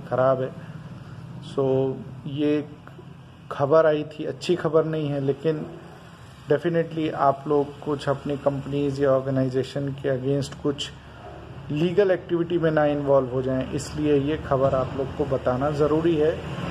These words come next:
कि it's not compulsory, ये court का ही decision है। So अगर आप ऐसा कुछ करने जा रहे थे, मत कीजिए।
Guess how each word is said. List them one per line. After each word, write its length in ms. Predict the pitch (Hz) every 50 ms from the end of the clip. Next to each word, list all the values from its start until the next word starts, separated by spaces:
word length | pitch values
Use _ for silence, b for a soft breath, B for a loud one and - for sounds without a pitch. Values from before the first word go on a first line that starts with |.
| - - - - - 156 175
कि 220 | 190 202 190 165
it's 280 | 165 - - - 156 156
not 120 | 160 165 160 - 151
compulsory, 800 | 147 147 139 139 156 156 143 - 160 156 165 190 208 214 190 160
ये 140 | 147 147 131
court 400 | - - 143 143 143 143 - -
का 80 | 135
ही 180 | 131 131 135 131
decision 520 | 127 127 113 - 127 123 117 117 123 113
है। 280 | 113 110 113 110 120 -
So 140 | - - 135
अगर 240 | 131 127 123 131 131
आप 200 | 131 131 123 131
ऐसा 180 | 123 120 135
कुछ 220 | 127 131 131 131 -
करने 380 | - - 127 123 131 131 131
जा 280 | 120 120 127 131 139 147
रहे 160 | 156 160 160
थे, 260 | 160 - 190 208 220 - - - - - - - - - - - 123
मत 220 | 131 127 123 123 120 - - -
कीजिए। 280 | 123 - - - 127